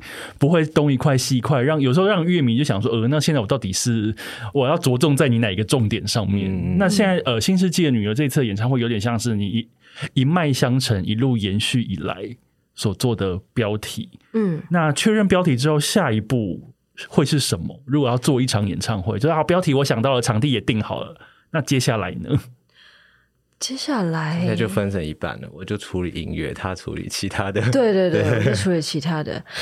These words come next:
Speaker 3: 然后可能刚一开始当然是先那个啦，先去想歌单，然后歌序就很重要。如果是新世纪《新世纪的女儿》的话，开头要怎么样让大家一开始就感觉到，哦，我们现在要到一个新世纪。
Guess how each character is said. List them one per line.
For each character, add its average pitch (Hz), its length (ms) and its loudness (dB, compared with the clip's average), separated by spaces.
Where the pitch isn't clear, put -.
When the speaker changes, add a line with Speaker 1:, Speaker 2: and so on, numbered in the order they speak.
Speaker 3:
然 302 140 2
后 349 180 0
可 220 200 0
能 220 320 2
刚 302 260 0
一 330 100 2
开 294 240 0
始 214 160 0
当 233 220 0
然 190 160 2
是 208 160 -2
先 190 380 2
那 190 100 2
个 151 160 -2
啦， 131 240 -4
先 208 400 0
去 208 180 0
想 147 380 -2
歌 170 560 0
单， 165 320 0
然 190 120 2
后 202 60 2
歌 233 260 2
序 247 180 0
就 202 140 0
很 165 240 -2
重 143 260 -2
要。 123 220 -4
如 233 160 2
果 220 80 4
是 233 140 0
新 208 200 0
世 202 140 0
纪 185 220 -2
《新 254 260 0
世 226 220 0
纪 208 180 -2
的 170 140 0
女 151 160 0
儿》 156 120 -2
的 160 140 0
话， 180 160 -2
开 208 320 -2
头 185 180 -2
要 175 140 0
怎 170 140 -2
么 139 80 0
样 170 120 0
让 175 160 -2
大 165 160 -2
家 165 280 -4
一 220 100 -2
开 196 220 -4
始 160 160 -4
就 175 140 -2
感 143 280 -4
觉 135 160 -6
到， 151 380 -2
哦， 185 140 0
我 165 100 0
们 160 140 0
现 190 120 0
在 185 80 2
要 180 140 0
到 165 240 0
一 151 40 -2
个 143 120 -2
新 160 240 -4
世 175 180 0
纪。 180 320 -4